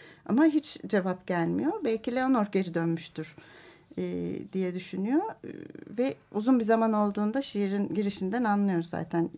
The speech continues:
Uz-, çok zaman geçmiş Leonor öleli. E, umutsuzca onu sesleniyor ve umudu geri gelmesi.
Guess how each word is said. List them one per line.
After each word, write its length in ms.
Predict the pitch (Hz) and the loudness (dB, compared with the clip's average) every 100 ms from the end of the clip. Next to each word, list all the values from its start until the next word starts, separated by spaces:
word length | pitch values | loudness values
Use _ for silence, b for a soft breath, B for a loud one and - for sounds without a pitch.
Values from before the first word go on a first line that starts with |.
| - | -10
Uz-, 140 | 190 - - | -12 -10 -6
çok 200 | 208 - | -6 -2
zaman 340 | 185 180 175 | 0 2 2
geçmiş 500 | 175 180 285 - - B B B B 170 | 0 -2 -2 -2 -6 B B B B -2
Leonor 400 | 190 185 185 - | 0 2 0 0
öleli. 480 | 180 180 180 294 440 B B B B B B 214 | -2 -2 -2 -2 -4 B B B B B B -2
E, 540 | 220 220 214 214 220 | -2 -2 -4 -6 -4
umutsuzca 720 | 233 254 - 240 208 285 339 - - | -2 -2 -2 -10 -2 0 0 -4 -8
onu 280 | 247 240 330 - _ | 0 4 2 0 _
sesleniyor 680 | - 302 277 247 208 208 277 415 - | -4 2 2 2 0 2 2 0 0
ve 240 | 262 - - | -2 -2 -6
umudu 460 | - 240 240 233 311 | 2 4 4 4 2
geri 240 | 269 269 | 4 4
gelmesi. 560 | 208 170 156 165 - | 4 2 0 -2 -4